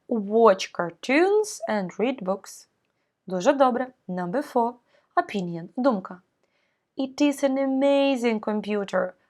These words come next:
I really like it. Це дивовижний комп'ютер. Він мені дійсно подобається.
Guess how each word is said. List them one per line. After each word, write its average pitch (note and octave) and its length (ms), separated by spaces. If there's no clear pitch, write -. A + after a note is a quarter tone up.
I C#4 160
really D4+ 380
like F3 380
it. - 160
Це F4+ 140
дивовижний G3+ 540
комп'ютер. F#3 640
Він G#3+ 180
мені G#3 200
дійсно F#3 520
подобається. F3+ 640